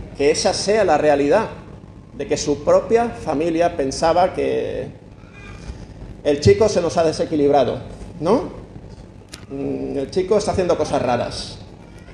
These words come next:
y tiene agente a su alrededor. Esto va a generar problemas".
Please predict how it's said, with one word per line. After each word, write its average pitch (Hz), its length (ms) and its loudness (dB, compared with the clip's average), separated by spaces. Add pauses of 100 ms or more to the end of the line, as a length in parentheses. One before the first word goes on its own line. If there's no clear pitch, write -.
(400)
y 139 640 4
tiene 175 240 0
agente 180 320 0
a - 40 0
su 165 80 -2
alrededor. 131 720 2 (480)
Esto 160 680 6
va 151 80 4
a 147 40 -2
generar 151 360 2
problemas". 139 840 2